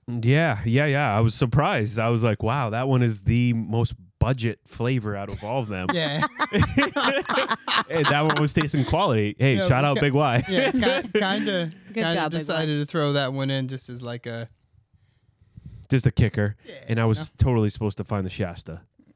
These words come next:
Speaker 1: and I did not find the Shasta.
Speaker 2: No stress.
Speaker 1: Uh, but future,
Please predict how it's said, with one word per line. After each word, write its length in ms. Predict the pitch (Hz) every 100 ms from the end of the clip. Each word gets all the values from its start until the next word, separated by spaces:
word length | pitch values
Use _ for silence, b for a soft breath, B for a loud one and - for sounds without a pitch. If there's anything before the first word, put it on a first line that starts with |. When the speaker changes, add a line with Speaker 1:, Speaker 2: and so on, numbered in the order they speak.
| _ -
Speaker 1:
and 140 | 104
I 60 | 98
did 180 | 95 95
not 200 | 92 85
find 200 | 92 82
the 60 |
Shasta. 100 | 92
Speaker 2:
No 100 | 156
stress. 420 | 113 - - - - B B B B B
Speaker 1:
Uh, 380 | 101 101 98 95 107
but 300 | 110 110 95 104
future, 360 | 120 - 82